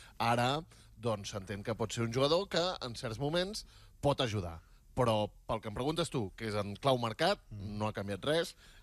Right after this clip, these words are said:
Speaker 1: i a Luke de Jong se li busca sortida.
Speaker 2: Ben vist, eh, això que diu el Salmurri de, eh, la idea és que surti, però si es queda, és evident que Xavi no comptava per, amb ell per res, i a còpia d'obligació, perquè l'ha hagut de posar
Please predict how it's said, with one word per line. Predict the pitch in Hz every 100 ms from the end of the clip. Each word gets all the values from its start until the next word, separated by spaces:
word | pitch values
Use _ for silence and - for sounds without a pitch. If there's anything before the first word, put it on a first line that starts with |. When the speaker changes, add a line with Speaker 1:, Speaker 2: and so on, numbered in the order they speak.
| -
Speaker 1:
i | 113 101
a | 90 87 87 87 87 87
Luke | 101 101
de | 101
Jong | 110 127
se |
li | 104
busca | 95 90 85
sortida. | - - 73 - - -
Speaker 2:
Ben | 131 127 113
vist, | 107 101 -
eh, | 110 101 101 107
això | - 123
que | 120
diu | 123
el | 123 120
Salmurri | 113 123 127 131 143 147
de, | 131 135 147 135 110 95
eh, | 71 80 - - 110 101
la |
idea | 131 113 135
és |
que | -
surti, | - 165 156 208
però | 160 143
si | -
es | 131
queda, | - 143 135 151 -
és | 147 135
evident | 127 127 135
que | 135 120
Xavi | - 127 131
no | 123 123 110
comptava | 139 123 135 135
per, | 120 131 135
amb | 131 120 113
ell | 131 120
per | 139 127
res, | 170 208 185 -
i | 156 185 - -
a | 117 107
còpia | - 127 151
d'obligació, | 160 156 151 147 - 170 202
perquè | 175 127 123
l'ha | 120
hagut | 127
de | 139 127
posar | 131 139 135